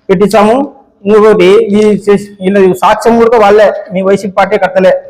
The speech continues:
రామ, రామ వరదాల రెడ్డి, బాల వరదాల రెడ్డి. ఇదండి మీ, ఈ సాక్షులు కూడా మీ పేర్లు ఉన్నాయి దీంట్లో,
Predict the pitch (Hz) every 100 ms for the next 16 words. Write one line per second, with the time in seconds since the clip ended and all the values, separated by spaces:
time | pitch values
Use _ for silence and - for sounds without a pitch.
0 | - - 190 180 175 190 185 185 185 185
1 | 190 165 170 170 165 160 156 151 151 _
2 | _ _ _ _ _ _ _ _ _ _
3 | _ _ _ - 113 - - - - -
4 | - - - _ _ _ - - - -
5 | _ _ - - - 151 156 127 - -
6 | - 160 156 147 135 147 139 165 185 202
7 | 190 196 220 247 202 202 202 202 185 180
8 | 175 180